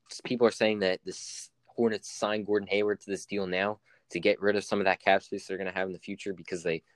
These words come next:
know that they're gonna mess up, and they, they're like, "You know what? We're confident in Hayward being at least somewhat decent, so we'll just waste all our money on him now."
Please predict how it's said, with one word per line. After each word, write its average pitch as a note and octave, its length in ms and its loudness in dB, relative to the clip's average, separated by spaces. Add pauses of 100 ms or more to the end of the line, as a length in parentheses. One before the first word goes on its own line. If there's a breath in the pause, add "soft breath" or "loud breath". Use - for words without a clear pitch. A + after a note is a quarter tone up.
(140)
know F2+ 200 2
that F2 160 -8
they're E2+ 120 -2
gonna F#2 180 -2
mess F#2 240 0
up, F#2 220 4
and F2 100 -4
they, E2+ 180 -4 (120)
they're F2+ 120 -4
like, E2 160 -4 (320)
"You G#2 80 -8
know A2+ 100 4
what? A2+ 120 8
We're G2+ 100 -6
confident B2 460 -2
in G2+ 60 -10
Hayward G#2+ 440 -2 (100)
being F#2+ 240 -4
at E2 80 -8
least G2+ 220 -6
somewhat G2+ 300 -2
decent, G2 420 -8
so F#2 180 4
we'll F2+ 140 0
just - 320 -6 (500)
waste G#2 260 2
all G2+ 80 2
our G2 80 0
money F#2+ 220 2
on F2+ 140 0
him E2 80 -10
now." D#2+ 200 -6